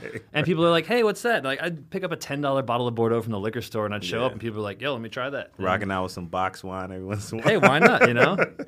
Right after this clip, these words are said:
Speaker 1: Yeah.
Speaker 2: And it was just, I don't know, I just wanted to, I felt that that was where wine culture was going. <clears throat> I was traveling a lot. I went to Australia, which I think has an incredible wine culture, both
Speaker 1: Mm.
Speaker 2: production and drinking. Like, the wine bars in Australia are light years ahead of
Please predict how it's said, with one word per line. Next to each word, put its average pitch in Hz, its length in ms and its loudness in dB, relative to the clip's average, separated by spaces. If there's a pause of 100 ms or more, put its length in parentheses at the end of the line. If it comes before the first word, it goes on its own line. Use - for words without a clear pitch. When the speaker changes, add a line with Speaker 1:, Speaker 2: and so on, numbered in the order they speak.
(160)
Speaker 1:
Yeah. 101 120 -14 (280)
Speaker 2:
And 165 300 -4
it 175 80 -2
was 170 160 0
just, - 360 -6
I 135 120 -2
don't 165 80 -2
know, 185 100 0
I 110 80 2
just 107 160 -6
wanted 135 280 0
to, 127 580 0
I 135 140 2
felt 127 200 -2
that 110 60 -2
that 110 120 -2
was 110 160 -6
where 107 140 0
wine 101 220 -4
culture 104 260 -8
was 90 160 -12
going. 104 500 -6 (220)
<clears throat> 139 340 2
I 107 60 -4
was 104 140 -4
traveling 113 340 -2
a 110 80 -4
lot. 110 220 -2
I - 20 -4
went 107 140 -8
to - 80 -10
Australia, 107 500 -6
which 107 140 -8
I 98 60 -8
think 101 180 -10
has 98 140 -8 (140)
an 95 120 -16
incredible 113 400 -2
wine 107 200 -2
culture, 107 320 -6
both 92 200 -10
Speaker 1:
Mm. 87 80 -14
Speaker 2:
production 92 360 -8
and 104 160 -10
drinking. 113 360 -8
Like, 95 180 -8 (120)
the 95 100 -14
wine 95 200 -6
bars 107 220 -2
in 98 80 -6
Australia 107 460 -6
are 87 160 -8
light 90 260 -10
years 98 220 -10
ahead 101 180 -10
of 95 140 -12